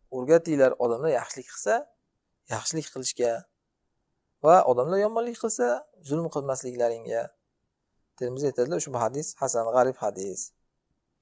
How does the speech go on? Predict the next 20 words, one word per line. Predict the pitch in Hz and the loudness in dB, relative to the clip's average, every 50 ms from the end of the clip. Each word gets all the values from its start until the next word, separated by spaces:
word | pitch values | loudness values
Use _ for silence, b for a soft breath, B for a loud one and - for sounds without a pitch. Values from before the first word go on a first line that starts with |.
| _ _ b b b b b b b b b | _ _ b b b b b b b b b
Hop, | 117 117 113 113 110 107 _ _ _ _ _ _ _ _ _ _ _ _ _ - - | 2 2 4 2 2 -2 _ _ _ _ _ _ _ _ _ _ _ _ _ -8 2
birortalaring | 156 165 190 226 226 220 208 202 202 214 226 247 254 262 - _ _ _ _ _ _ _ _ _ _ _ _ - | 6 10 12 12 12 12 12 12 12 12 12 10 2 -2 -10 _ _ _ _ _ _ _ _ _ _ _ _ -8
men | 175 170 190 202 | -2 -2 0 0
u | 196 196 | 0 -2
bilan | 196 196 214 214 208 196 175 | 0 4 6 6 6 6 4
bo'lib | 170 185 196 202 202 | 2 4 4 4 4
olmasin, | 190 185 175 160 - 117 104 | 4 2 0 -2 -4 -10 -10
deyaptilar. | 104 104 - _ - - - - - - - _ _ _ _ _ _ _ _ _ - | -10 -10 -10 _ -18 -18 -16 -18 -20 -20 -20 _ _ _ _ _ _ _ _ _ -4
Arabchada | - 147 151 151 151 - 170 175 180 | 2 4 4 4 4 0 -4 -2 -2
buni | 196 202 175 | -4 -4 -4
imma | 175 165 170 170 180 180 175 147 131 117 | -4 -4 -2 2 4 6 8 6 6 4
deyilyapti. | 117 113 113 113 113 113 _ - - 233 254 _ _ - | -2 -8 -4 -4 -4 -4 _ -6 -6 -6 -6 _ _ -6
Men | 165 165 175 | -6 -6 -4
u | 185 175 165 | -4 -2 2
bilan | 175 180 170 170 151 | 2 4 4 2 0
bo'lib | 156 160 165 | 0 0 0
olmasin. | 165 156 147 123 - 127 117 | 2 2 0 -2 -4 -6 -6
Nima | 127 170 208 | -2 -2 -2
degani | 214 180 135 117 113 113 | 0 0 -2 -2 -4 -8
bu? | - | -10